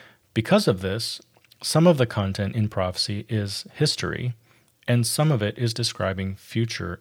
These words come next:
events. But it is very difficult to place our current time into the timeline offered in Revelation. This is the belief held by the majority of those who came through the Protestant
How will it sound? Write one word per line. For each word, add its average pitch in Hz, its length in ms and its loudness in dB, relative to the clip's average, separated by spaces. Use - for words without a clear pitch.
events. 87 640 -8
But 127 140 4
it 143 100 4
is 151 120 4
very 147 220 2
difficult 117 460 -2
to 113 100 -4
place 113 480 -2
our 104 220 2
current - 500 -4
time 90 480 -6
into 123 260 2
the 120 120 -2
timeline 101 640 -2
offered 90 360 -6
in 85 120 -6
Revelation. 104 720 -8
This 127 160 0
is 143 100 0
the 156 100 4
belief 113 320 2
held 101 280 0
by 98 400 -2
the 107 140 0
majority 101 1000 -2
of 104 180 -2
those 101 360 -2
who 113 140 -2
came 107 300 -2
through 101 180 -4
the 101 80 -4
Protestant 95 640 -6